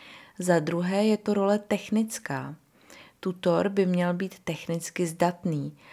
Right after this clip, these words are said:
alespoň do té míry, aby studentům pomohl pohybovat se po zvolené výukové platformě. Za třetí je to role řídící. Tutor umí plánovat, strukturovat a stanovovat pravidla.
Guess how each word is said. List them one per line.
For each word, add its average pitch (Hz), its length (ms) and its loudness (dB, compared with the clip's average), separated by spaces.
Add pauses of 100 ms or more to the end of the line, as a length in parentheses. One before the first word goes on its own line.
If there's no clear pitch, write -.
(260)
alespoň 180 440 2
do 151 100 -2
té 175 260 0
míry, 220 600 4
aby 170 200 -2
studentům 180 680 -2
pomohl 180 600 -2
pohybovat 170 680 -4
se - 180 -4
po 156 220 -6
zvolené 165 600 0
výukové 156 600 -4
platformě. 139 840 -6 (800)
Za 170 220 2
třetí 196 600 0
je 220 120 6
to 214 180 0
role 208 280 4
řídící. 208 800 -2 (520)
Tutor 196 400 2
umí 185 260 2
plánovat, 208 800 0
strukturovat 202 1080 -2
a 180 60 -4
stanovovat 165 760 -4
pravidla. 147 640 -4